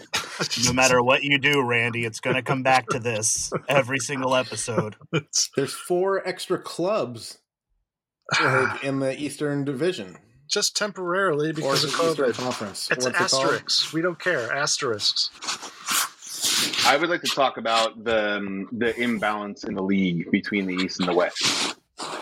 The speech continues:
Speaker 2: Well, h-, where do you see it?
Speaker 4: Oh, I meant in terms of number of teams in the playoffs and,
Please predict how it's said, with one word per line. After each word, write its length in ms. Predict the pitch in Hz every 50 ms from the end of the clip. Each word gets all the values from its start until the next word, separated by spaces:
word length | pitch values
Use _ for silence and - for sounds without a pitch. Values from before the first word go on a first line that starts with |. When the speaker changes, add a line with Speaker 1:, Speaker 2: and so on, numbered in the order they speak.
| - - - - - - - - - _ -
Speaker 2:
Well, 540 | 123 143 151 151 151 147 143 139 139 143 - - - - - - - - - -
h-, 300 | 190 - - - 196 202
where 100 | 170 175
do 60 | 170 175
you 60 | 170
see 220 | 165 - - 185 147
it? 240 | 127 - - - _ _ - -
Speaker 4:
Oh, 60 | 139
I 180 | 127 113 113 123
meant 260 | 123 123 120 117 113
in 80 | 110 104
terms 240 | - 117 113 110 107
of 80 | 104
number 260 | 107 107 107 104 110 101
of 140 | 98 95
teams 260 | 90 110 107 104 101 95
in 60 | 95
the 100 | 95 95
playoffs 440 | - 107 101 101 101 98 95 - -
and, 180 | 101 92 95